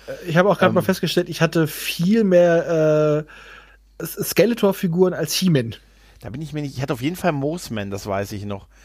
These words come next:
Speaker 2: Äh, ich meine, ich hatte aber mehr von den Guten als von, ich hatte auch Mechaneck.
Speaker 1: Nee, da hat,
Speaker 2: Den
Speaker 1: da
Speaker 2: sind
Speaker 1: hat,
Speaker 2: die alle noch weiß.
Speaker 1: da hatte ich noch relativ ausgeglichen,
Speaker 2: Oh,
Speaker 1: aber ich meine
Speaker 2: okay.
Speaker 1: jetzt wirklich, äh, He-Man hatte ich, hatte ich zwei, also den ganz klassischen.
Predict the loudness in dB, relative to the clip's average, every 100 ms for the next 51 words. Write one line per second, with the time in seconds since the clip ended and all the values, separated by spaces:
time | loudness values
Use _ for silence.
0 | -20 -18 -2 0 0 -4 -2 -2 0 0
1 | 2 2 0 0 -2 -6 -8 -12 -10 -12
2 | -12 -12 -12 -8 -6 -4 -2 -4 -4 -8
3 | -10 -12 -10 2 4 4 2 2 2 4
4 | 0 -2 -8 -6 -4 -2 0 0 0 -2
5 | -2 -2 2 2 2 -2 -6 -6 -16 _
6 | -2 4 4 2 -4 -2 0 4 4 4
7 | 4 2 2 0 -2 -4 -8 -6 2 4
8 | 4 0 -6 -20 -20 -20 -20 -20 _ -2
9 | 2 4 4 2 -2 -8 -10 -4 -2 -2
10 | -4 -2 4 6 6 4 0 0 0 -2
11 | 0 0 2 0 -2 -4